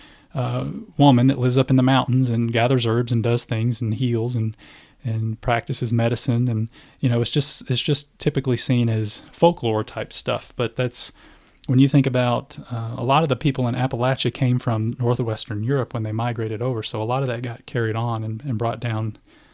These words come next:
uh, through families. Uh, ovates also studied tree lore and herbalism. Um, this is where the term oak wisdom comes from.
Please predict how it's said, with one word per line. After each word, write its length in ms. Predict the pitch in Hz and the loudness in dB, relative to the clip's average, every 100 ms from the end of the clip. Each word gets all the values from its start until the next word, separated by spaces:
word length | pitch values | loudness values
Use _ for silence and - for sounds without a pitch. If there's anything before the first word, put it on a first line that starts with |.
| _ - | _ -14
uh, 140 | 107 107 | -10 -8
through 220 | - 117 | -4 -4
families. 560 | - 113 120 117 117 - _ _ _ _ _ - - _ - | -2 -4 -4 -6 -12 -16 _ _ _ _ _ -20 -20 _ -4
Uh, 160 | 123 | -2
ovates 380 | - 151 160 143 | 2 2 2 2
also 280 | 135 135 147 | 2 2 -2
studied 380 | - 143 127 113 | -2 0 0 -2
tree 260 | - 127 | -2 0
lore 300 | 139 143 147 | 0 0 2
and 100 | 123 | 0
herbalism. 640 | 117 120 139 143 160 175 170 - _ _ _ - | 0 -2 0 0 0 -2 -6 -16 _ _ _ -6
Um, 460 | 123 117 117 110 107 - | -4 -2 -2 -4 -6 -6
this 140 | 139 | -4
is 120 | 165 | -2
where 120 | 151 143 | 0 0
the 80 | |
term 420 | 131 151 135 127 - | 0 2 2 2 2
oak 280 | 127 135 - | 0 0 0
wisdom 420 | 123 143 156 156 | 2 4 4 2
comes 280 | - 151 151 | 4 2 2
from. 440 | - 156 156 151 | 0 0 2 0